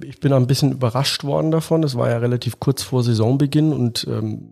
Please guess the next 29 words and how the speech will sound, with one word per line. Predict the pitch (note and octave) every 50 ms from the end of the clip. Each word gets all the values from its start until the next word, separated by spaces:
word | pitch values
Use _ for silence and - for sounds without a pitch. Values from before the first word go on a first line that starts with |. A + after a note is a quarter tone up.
| - - - B1
ihr | - -
habt's | - _ -
ja | C3 A#2+
vorhin | - - B2 A#2 C3+
mitbekommen, | D3 D3 D#3 - - D3 D3 D3 C#3+ C3+ B2+ - A#2 A2 - - _ _ _ _ _ _ _ -
bei | A#2 G#2+ A2 A2+ C#3+ D3 - C#3
sieben | B2+ - - D#3 D3+ D#3 D3
Tage | C3 C3 A#2+ B2 C3 C#3
die | C3 C3 B2+
Woche, | C3+ - F3 D#3
vierundzwanzig | - - D3 D3 C#3 - C#3+ C#3 C3+ B2+
Stunden | - - D3 - D3 C#3+
für | C3+ C#3
den | C3+ C3 B2+
Job | - D#3 - -
da | A#2+ A2+ A#2+ A#2+
sein, | B2 B2 C#3+ D#3+ - - - - - - - - - _
ist | - C3+ - -
natürlich | D3 C3+ - D#3 D3 D3+ D3+ - - - -
die | - B2 -
größte | - - D3+ F#3 F#3 - G3+ E3+
Herausforderung | C#3 C3 C#3 C#3+ C#3 - D#3+ D3 C#3+
nämlich | C#3 C3 C3 -
immer | D#3+ E3 E3
gewesen, | D3 D3 B2+ C3+ C3+ C#3+ C#3+ E3 E3 E3 - - - - _ _ _
durch | C#3 C3+ C3+ -
die | - B2
kurzfristige | - - - E3 - - - D#3+ D3 - - C3 A#2 A#2
Spieltagsansetzung, | A2 - - - F3 G#3 G#3 - C3+ A#2+ A#2 A#2 - - B2+ B2+ B2+ B2 C3+ C3+ - - D#3+ E3 F3